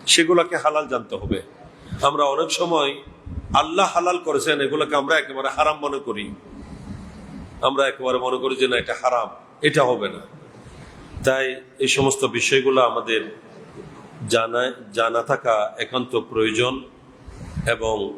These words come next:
সে ব্যাপারে সতর্কতা অবলম্বন করা চাই। আল্লাহ পাক সুবহানাহু ওয়া তাআলা আমাদেরকে আল্লাহ তাআলার বিধান, নাজিলকৃত হুকুম আহকাম সঠিকভাবে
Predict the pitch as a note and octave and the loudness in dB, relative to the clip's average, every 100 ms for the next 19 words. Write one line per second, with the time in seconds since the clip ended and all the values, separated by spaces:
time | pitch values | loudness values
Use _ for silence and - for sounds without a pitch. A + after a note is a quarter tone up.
0 | - - - C#3 A#2 - A2 G#2+ - A#2 | -10 0 6 6 6 4 2 2 0 0
1 | C#3 C3 C3+ C3+ B2+ B2+ B2+ A#2+ B2 A#2 | 0 0 2 2 2 -2 -4 -4 2 2
2 | - A2+ A2+ C3 - B2 A2+ A2+ G#2+ A2+ | 2 0 2 0 -4 -4 0 0 2 0
3 | G#2+ - G#2 G2 A2+ A2+ A2 A2+ A#2 A#2 | 0 -4 -4 -2 -2 2 2 2 0 -2
4 | A2+ - - - - - G#2+ G#2+ A2+ G#2 | -4 -12 -20 -20 -20 -4 0 2 2 0
5 | - G#2+ G#2+ G#2+ A2 A2 A2+ A2+ A2 G#2+ | -2 2 2 2 0 0 2 2 0 0
6 | G#2+ G#2 G2+ - - - A2+ G#2+ A#2+ A2 | 0 0 -2 -12 -8 0 2 4 2 0
7 | F2+ - - - - - - - - - | -4 -20 -20 -20 -20 -20 -20 -20 -16 2
8 | B2 A#2 G#2+ G#2 - G#2+ G#2 F#2+ A2+ A2+ | 4 4 2 -6 -6 -2 2 2 0 0
9 | A2 F#2 - A2+ A2+ - - - - - | 0 0 0 0 0 -6 -18 -20 -20 -10
10 | - C3+ - E3 D#3+ B2+ G#2+ G2 | 2 2 6 4 6 2 2 -6